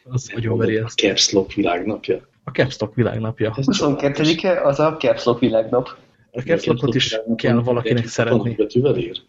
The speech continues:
Speaker 1: Például.
Speaker 2: Egyszerűen hibátlan, hibátlan marhaságok vannak a világban, e, és egyébként pontosan ilyen a záró hírünk is, amit én imádok. A Kickstarteren egy projektet indítottak,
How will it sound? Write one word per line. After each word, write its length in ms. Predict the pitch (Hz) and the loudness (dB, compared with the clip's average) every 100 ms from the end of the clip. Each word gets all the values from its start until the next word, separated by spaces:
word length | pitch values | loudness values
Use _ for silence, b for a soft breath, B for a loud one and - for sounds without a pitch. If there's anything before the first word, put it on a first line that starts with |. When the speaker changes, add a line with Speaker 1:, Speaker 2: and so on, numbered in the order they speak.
| _ - | _ -2
Speaker 1:
Például. 640 | 151 117 110 110 110 131 _ _ | 0 0 -2 -2 -2 -4 _ _
Speaker 2:
Egyszerűen 640 | - 135 135 104 90 87 - | -4 -4 -2 -4 -6 -8 -16
hibátlan, 580 | _ - - - 98 90 | _ -6 -4 -4 -4 -6
hibátlan 480 | - 131 80 - 85 | 2 2 4 0 -8
marhaságok 560 | 85 - - 92 90 90 | -10 -2 0 2 0 -2
vannak 260 | 90 85 87 | -10 -8 -6
a 40 | |
világban, 520 | 107 123 120 104 110 - B 107 B _ | 0 4 4 4 -6 -8 B -14 B _
e, 260 | - 95 92 | -10 -6 -6
és 200 | - - | -2 0
egyébként 400 | 98 95 104 95 | 0 -2 -4 -6
pontosan 520 | - 98 90 - 95 | -2 -2 -2 -2 -2
ilyen 220 | 92 90 87 | -4 -16 -20
a 140 | 90 _ _ | -20 _ _
záró 380 | 104 101 92 85 | -2 0 0 -6
hírünk 440 | - 110 101 98 | -4 2 4 2
is, 180 | 98 - | 0 -2
amit 260 | 92 92 - | -2 -6 -2
én 200 | 92 - | -2 -2
imádok. 560 | 104 123 101 98 92 - _ _ | 2 4 4 0 -4 -6 _ _
A 80 | - - - | -20 -20 -8
Kickstarteren 760 | - 78 - 90 - 87 85 | -4 -4 0 -2 -2 -6 -6
egy 100 | 82 - | -10 -16
projektet 540 | - 101 90 - 87 - | -2 0 0 -2 -8 -6
indítottak, 580 | 92 90 - - - | -8 -10 -14 -10 -10